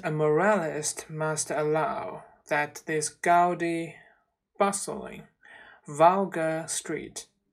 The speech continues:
reminds us that life is a struggle, that all building is perishable, that all display is vanity,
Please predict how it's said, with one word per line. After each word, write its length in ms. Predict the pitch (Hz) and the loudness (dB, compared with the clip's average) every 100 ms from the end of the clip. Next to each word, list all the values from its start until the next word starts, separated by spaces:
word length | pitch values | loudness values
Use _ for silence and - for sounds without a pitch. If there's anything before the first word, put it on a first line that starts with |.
| - | -6
reminds 540 | 147 151 208 240 202 | -4 0 0 0 -2
us 460 | - 131 - - - _ _ _ _ _ | -4 -6 -8 -8 -10 _ _ _ _ _
that 240 | 143 131 | -2 -2
life 520 | 151 170 196 202 202 - _ _ - | 2 2 2 -2 -6 -16 _ _ -6
is 220 | 175 170 | -4 -2
a 80 | 185 | -2
struggle, 640 | - - 156 - - - _ _ _ _ _ _ _ _ _ _ _ _ _ | -4 -2 -4 -4 -12 -14 _ _ _ _ _ _ _ _ _ _ _ _ _
that 260 | - 135 - | -4 -4 0
all 240 | 185 202 | 4 6
building 680 | 202 196 202 190 185 185 190 _ _ | 4 4 4 4 0 -2 -8 _ _
is 220 | 160 156 - | -6 -6 -6
perishable, 840 | - 180 160 - - - - - _ _ _ _ _ _ _ - - - - _ _ | -4 -2 -2 -6 -14 -14 -18 -18 _ _ _ _ _ _ _ -20 -20 -20 -20 _ _
that 200 | 147 - - | -6 -4 2
all 220 | 208 220 | 6 8
display 680 | 214 208 - 185 185 185 185 _ _ _ _ _ _ | 6 2 -2 -2 0 -2 -4 _ _ _ _ _ _
is 320 | 165 160 151 - | -6 -4 -2 -4
vanity, 840 | 165 170 156 - - - - - | 0 2 2 -4 -10 -10 -14 -20